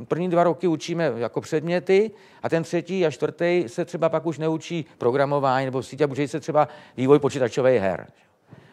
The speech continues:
No a pak přišli a řekli: "No, vy nedodržujete," oni, nebo oni nás udali, že nedodržujeme ten plán, že jo, že protože tam je napsaný programování dva, dva, dva, dva, nebo já nevím.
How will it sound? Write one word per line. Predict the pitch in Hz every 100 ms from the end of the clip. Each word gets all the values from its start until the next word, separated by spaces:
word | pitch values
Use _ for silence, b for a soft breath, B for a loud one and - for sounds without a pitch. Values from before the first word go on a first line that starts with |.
| -
No |
a | 127
pak | 156 147 175
přišli | 131 170 - 180
a | 170
řekli: | 165 - 180
"No, | 170
vy | 165 208
nedodržujete," | 208 214 196 175 196 190 190 175 B B
oni, | - 156 127 113
nebo | 92 110 113
oni | 113 139
nás | 156 147 139
udali, | 143 151
že | 135
nedodržujeme | 143 147 143 156 147 147 143 b b b
ten | - 139 120 - -
plán, | - 107 98 95
že | 76
jo, | 82
že | 90
protože | - 120
tam | 123 117 101 101
je | 92
napsaný | 117 - 135 113
programování | - 139 135 135 131 107
dva, | 113
dva, | 131 123
dva, | 117 117
dva, | 107 113
nebo | 107
já | 104
nevím. | 98 87